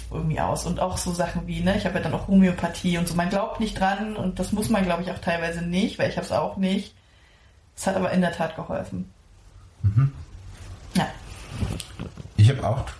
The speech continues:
Speaker 2: jetzt gerade drüber nachgedacht. Also nicht so konzentriert, weil ich dir auch zuhören wollte.
Speaker 1: Mhm.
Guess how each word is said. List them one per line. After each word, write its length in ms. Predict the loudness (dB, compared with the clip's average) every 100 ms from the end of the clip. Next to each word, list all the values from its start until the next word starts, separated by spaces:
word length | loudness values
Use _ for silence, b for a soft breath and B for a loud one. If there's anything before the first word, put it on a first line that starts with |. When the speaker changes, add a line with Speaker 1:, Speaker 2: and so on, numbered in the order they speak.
| -18 -6
Speaker 2:
jetzt 220 | -6 -2
gerade 400 | -2 -2 -2 -6
drüber 180 | -4 -2
nachgedacht. 720 | -2 -4 -4 -2 -4 -6 -20 _ _ _ _ _ _ _ _
Also 300 | -2 0 -2 -6 -16 _ _ 2
nicht 220 | 4 4
so 60 | 4
konzentriert, 540 | 4 4 4 2 2 4
weil 120 | 2
ich 100 | 4
dir 160 | 2
auch 80 | 0
zuhören 300 | 4 4 4
wollte. 280 | 0 -4 -8 0
Speaker 1:
Mhm. 220 | 2